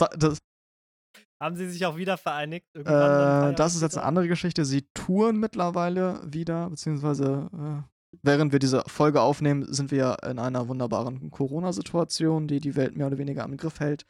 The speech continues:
Speaker 1: Ähm, deswegen touren sie jetzt wahrscheinlich gerade nicht. Aber zweitausendneunzehn, wenn ich das richtig im Kopf habe, haben sie sich für mehrere Konzerte zusammengetan, haben gemerkt, dass es irgendwie wieder Bock macht.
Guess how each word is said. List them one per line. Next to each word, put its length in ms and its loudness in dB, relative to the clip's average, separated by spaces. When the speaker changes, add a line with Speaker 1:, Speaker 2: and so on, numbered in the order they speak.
Speaker 1:
Ähm, 180 -4
deswegen 320 0
touren 280 4
sie 120 6
jetzt 200 4
wahrscheinlich 400 2
gerade 300 2
nicht. 480 -4
Aber 160 -6
zweitausendneunzehn, 800 -4
wenn 60 -4
ich 60 -4
das 120 -6
richtig 180 -8
im 60 -8
Kopf 240 -8
habe, 180 -2
haben 100 -2
sie 80 -4
sich 120 -8
für 100 -4
mehrere 320 0
Konzerte 400 -2
zusammengetan, 680 -2
haben 120 -2
gemerkt, 300 -4
dass 100 -4
es 100 -8
irgendwie 320 -4
wieder 380 -2
Bock 340 -6
macht. 480 -8